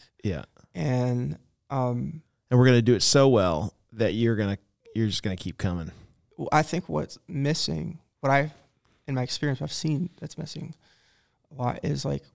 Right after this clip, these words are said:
Speaker 2: what does it mean to actually be a follower after Jesus?
Speaker 1: Right.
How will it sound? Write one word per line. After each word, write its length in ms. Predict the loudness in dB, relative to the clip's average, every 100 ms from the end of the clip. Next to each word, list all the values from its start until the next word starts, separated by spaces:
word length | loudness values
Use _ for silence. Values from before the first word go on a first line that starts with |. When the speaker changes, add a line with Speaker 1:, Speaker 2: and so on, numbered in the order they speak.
| -8
Speaker 2:
what 100 | -4
does 160 | -4
it 80 | -4
mean 180 | -2 -2
to 60 |
actually 500 | -2 -6 -8 -6 -6 -8 _ _ _ _ _ _ _ _
be 120 | -8 -8
a 40 |
follower 640 | -6 -4 -2 -2 -4 -8
after 220 | -8 -10 -12
Jesus? 420 | -10 -10 -12 -6
Speaker 1:
Right. 240 | -4 -4